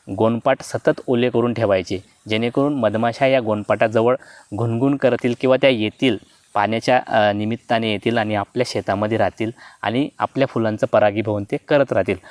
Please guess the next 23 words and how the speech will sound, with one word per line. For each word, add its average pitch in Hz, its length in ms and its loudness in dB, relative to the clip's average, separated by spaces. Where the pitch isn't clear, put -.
असं 117 220 -2
जर 156 220 2
केलं 147 200 2
मित्रांनो, 113 440 0
तर 143 100 2
याचा 127 380 0
आपल्या 123 420 0
उत्पन्नात 117 520 -2
किंवा 117 140 0
बियाण्याच्या 107 680 -2
ज्या 120 120 0
उत्पन्नात 113 440 -2
अधिकाधिक 113 600 0
फायदा 107 420 2
होऊ 123 220 0
शकतो. 95 400 -6
तर 127 60 -4
मित्रांनो, 165 300 2
याच्यानंतर 151 600 2
एक 147 160 2
उपाययोजना 120 480 2
आहे 117 140 -2
की 143 340 0